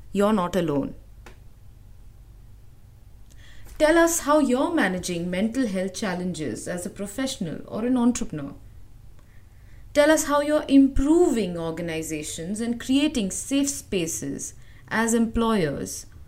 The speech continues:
or H R leaders for your employees. Write in to editor at voiceofachievers dot com with your stories.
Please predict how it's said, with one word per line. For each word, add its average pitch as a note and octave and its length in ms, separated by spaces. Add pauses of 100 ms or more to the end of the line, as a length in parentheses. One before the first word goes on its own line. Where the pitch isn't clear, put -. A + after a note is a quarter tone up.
(320)
or B3+ 200
H B3+ 280
R G#3+ 120
leaders E3 580 (180)
for A3+ 280
your G#3+ 200
employees. D#3 760 (1120)
Write C4+ 380
in D#3+ 420
to B3 160
editor F3+ 640
at - 220
voiceofachievers G#3+ 1300
dot E3+ 320
com E3 340
with F3+ 180
your E3 220
stories. - 760